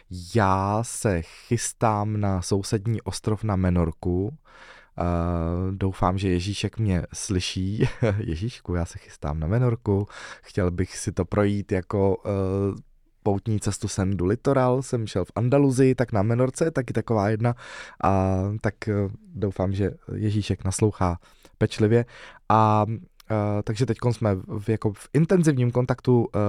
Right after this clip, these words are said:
s Kiwi, s, eh, portálem letenkovým, aby nám teda, eh, umožnili změnu, protože tu jednu změnu tam automaticky v tom plánu máte, můžete si změnit letenku, ale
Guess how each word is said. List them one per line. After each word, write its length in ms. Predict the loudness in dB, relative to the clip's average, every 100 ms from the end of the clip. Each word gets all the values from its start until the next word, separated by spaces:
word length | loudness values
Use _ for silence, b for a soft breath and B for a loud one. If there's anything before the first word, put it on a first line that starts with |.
| 0 -2
s 160 | -4 0
Kiwi, 340 | 2 4 2
s, 160 | 2 0
eh, 340 | 0 0 -2
portálem 560 | 0 0 4 2 4 0
letenkovým, 480 | 0 0 0 0
aby 200 | 0 0
nám 200 | 2 0
teda, 360 | 2 4 4 2 0
eh, 180 | 0 0
umožnili 600 | 2 2 2 2 4 4
změnu, 440 | 4 2 4 4
protože 440 | 2 2 2 2 0 B B B B -4
tu 120 | 4 6
jednu 240 | 6 4
změnu 280 | 4 2 2
tam 160 | 2
automaticky 560 | 2 2 0 0 -4 -8
v 60 | -2
tom 140 | 2
plánu 260 | 4 6 6
máte, 360 | 4 4 2
můžete 560 | 2 4 4 4 2 2
si 160 | 0
změnit 340 | 2 2 2 0
letenku, 480 | 2 2 4 2 4
ale 380 | 4 6 4